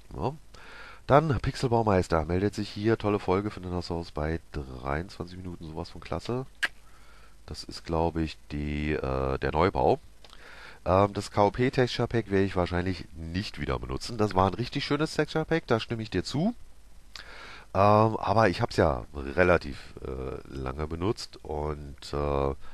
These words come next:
ja, werd unter Umständen in näherer oder fernerer Zukunft dann auch wieder, äh, wechseln.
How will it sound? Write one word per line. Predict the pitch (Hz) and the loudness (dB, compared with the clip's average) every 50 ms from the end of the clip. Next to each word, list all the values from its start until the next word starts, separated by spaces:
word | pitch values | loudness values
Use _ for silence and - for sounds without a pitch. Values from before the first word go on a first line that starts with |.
| - - - - - - - - - - - - - - - - - - - - - - - - - - | -12 -12 -14 -16 -16 -16 -16 -16 -18 -18 -18 -18 -16 -16 -16 -16 -16 -18 -18 -18 -18 -20 -20 -20 -18 -12
ja, | - 67 65 67 69 69 65 62 60 | -6 0 2 4 4 4 2 -2 -4
werd | 64 69 76 82 - - - - - - - - - - - - - - - - - - - - - - - - - - - - - - - - - - - - - - - - - - - - - - | 0 2 4 2 2 0 -6 -14 -12 -12 -12 -14 -14 -16 -18 -20 -20 -20 -20 -20 -20 -20 -20 -20 -20 -20 -20 -20 -20 -20 -20 -20 -20 -20 -20 -20 -20 -20 -20 -16 -16 -16 -16 -16 -18 -20 -18 -18 -18 -16
unter | - - 82 90 | -16 -10 -6 -4
Umständen | 87 90 90 - - 90 85 87 92 90 90 | -4 -4 -4 -2 0 0 0 0 0 -4 -6
in | - - 95 101 104 104 101 87 73 - - | -4 -4 -4 -4 -4 -8 -10 -10 -12 -14 -14
näherer | - 82 104 123 123 123 123 117 110 113 113 110 | -4 0 2 4 6 6 6 4 4 2 2 2
oder | - 98 101 95 | 2 2 0 0
fernerer | 87 - 87 95 110 110 98 95 | 2 2 2 2 2 0 -2 -2
Zukunft | - - - - 104 98 95 - | -4 -8 -10 -10 -10 -8 -2 0
dann | 80 85 - | 0 0 2
auch | - 82 92 - 87 | 0 0 0 0 0
wieder, | 87 92 90 87 87 87 85 - - - | 2 4 4 4 4 2 0 -4 -8 -6
äh, | - 87 85 82 76 73 | -4 -2 -2 -2 0 0
wechseln. | 85 90 - - 95 92 87 85 87 | 0 0 2 2 4 4 4 4 2